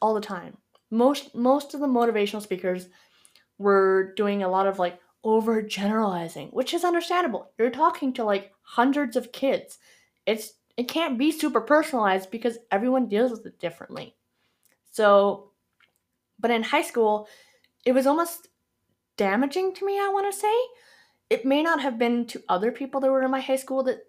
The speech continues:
were dealing with mental health, but it was super damaging to me because at the time I was fourteen, fifteen, getting these assemblies and having these conversations and stuff,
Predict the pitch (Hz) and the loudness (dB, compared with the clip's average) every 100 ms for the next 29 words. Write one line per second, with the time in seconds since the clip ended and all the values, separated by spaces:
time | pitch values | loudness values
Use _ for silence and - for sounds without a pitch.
0 | - 247 226 269 269 269 262 262 254 262 | -6 -6 2 2 2 -2 -4 -6 -2 2
1 | 294 302 - _ _ _ _ _ - 208 | 2 0 -12 _ _ _ _ _ -12 -2
2 | 220 220 220 - - _ _ _ 240 226 | 4 4 4 -2 -14 _ _ _ -2 0
3 | 254 285 269 294 233 233 240 240 220 233 | 0 -2 -4 -2 0 0 0 -2 -2 0
4 | 262 220 - 220 214 - - - - - | -2 -4 -2 -2 -2 -6 -20 -20 -10 -4
5 | 220 226 - 240 240 - _ 240 226 220 | -4 -2 -2 0 0 -4 _ -2 0 0
6 | 262 254 - 247 226 226 - 247 247 233 | 2 0 0 -4 -2 -8 -6 0 2 0
7 | - 226 233 233 226 226 226 - _ 202 | 0 0 2 0 0 0 -4 -14 _ -12
8 | 202 240 233 226 214 233 226 208 233 220 | -4 0 0 0 -4 -4 -4 -4 -4 -4
9 | 208 226 233 233 220 214 - 214 208 202 | -4 -6 -6 -2 -2 -4 -8 -10 -6 0
10 | 196 202 - | 0 -2 -10